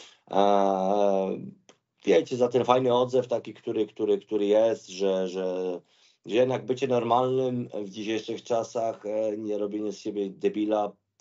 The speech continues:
patoli i cholera wie co jeszcze, że przynosi to fajny skutek i, i że mam tak wdzięcznych kibiców, no, no i tyle. Z-, z-, także dziękuję, mówię, sponsorom, osobom, em, z-, o-, sparring partnerom również za, za, za to, że cały czas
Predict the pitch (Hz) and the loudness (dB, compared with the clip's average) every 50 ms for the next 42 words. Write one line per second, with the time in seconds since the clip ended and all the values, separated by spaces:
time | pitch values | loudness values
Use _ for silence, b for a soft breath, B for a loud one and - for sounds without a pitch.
0 | _ _ _ - 110 101 - 110 107 107 104 104 104 101 - - - 104 104 104 | _ _ _ -2 -2 0 2 2 2 2 2 2 0 -2 -2 -4 -6 -6 -6 -6
1 | 95 87 - 107 104 104 104 104 101 101 98 - 107 101 104 110 107 - - - | -8 -6 -4 -2 0 0 0 0 0 -2 -4 -4 -2 -2 -2 -2 -4 -6 -8 -6
2 | 107 104 95 101 101 98 - - 104 104 98 - 107 - 101 92 - 104 104 104 | -6 -4 -2 -2 -4 -4 -6 -8 -10 -10 -10 -10 -10 -12 -10 -8 -6 -6 -4 -4
3 | 101 98 - - 117 110 101 120 110 110 104 - b b b b b b b b | -6 -8 -8 -10 -10 -8 -4 -2 -2 -2 -2 -6 b b b b b b b b
4 | b _ - - 98 98 - - - 101 101 98 98 92 101 98 98 98 95 95 | b _ -10 -6 -6 -6 -4 -4 -4 -2 -2 -2 0 0 0 0 0 0 -2 -4
5 | 92 90 90 104 104 101 - 104 98 - - 98 92 95 98 95 - - 110 107 | -6 -6 -4 -4 -4 -4 -4 -8 -10 -8 -8 -8 -6 -6 -6 -6 -4 -2 -2 -2
6 | 101 98 104 104 104 113 123 135 - - - - - - 202 208 202 180 160 156 | -2 -2 -4 -6 -6 -6 -6 -8 -8 -10 -12 -14 -6 0 2 4 4 4 4 2
7 | 127 123 120 - - _ _ _ _ _ _ _ _ _ _ _ _ _ _ - | -2 -10 -16 -20 -20 _ _ _ _ _ _ _ _ _ _ _ _ _ _ -20
8 | - - _ _ _ _ _ _ _ _ _ _ _ _ _ _ - - - 151 | -20 -20 _ _ _ _ _ _ _ _ _ _ _ _ _ _ -2 -2 -2 -2
9 | 143 147 139 139 131 131 139 147 139 120 110 98 95 92 - - 170 151 147 - | -4 -2 0 0 0 2 4 4 4 4 2 0 -2 -4 -4 -2 -2 -2 0 2
10 | 156 143 139 131 123 120 - 107 - - 113 110 107 107 104 101 - - - - | 2 4 4 4 2 0 -2 -4 -4 -2 -2 0 2 0 0 0 -4 -8 -8 -6
11 | 107 107 110 110 110 110 113 - 113 120 113 110 113 80 92 123 - - 147 147 | -4 -4 -4 -4 -6 -6 -4 -4 -2 -2 -4 -4 -4 -4 -6 -4 -2 0 0 0
12 | 147 139 - 143 135 123 139 135 131 127 120 113 107 98 101 98 98 95 90 95 | 0 0 -2 -4 -2 0 0 2 4 4 2 0 0 -2 -2 -2 -2 -2 -2 -2
13 | 95 92 92 92 92 90 98 95 95 95 98 92 - 101 90 92 90 85 80 - | -2 -2 -2 -2 -4 -2 -4 -4 -2 -4 -4 -6 -6 -6 -6 -6 -8 -8 -8 -6
14 | 98 92 92 92 98 92 87 - b | -6 -6 -6 -6 -6 -8 -8 -10 b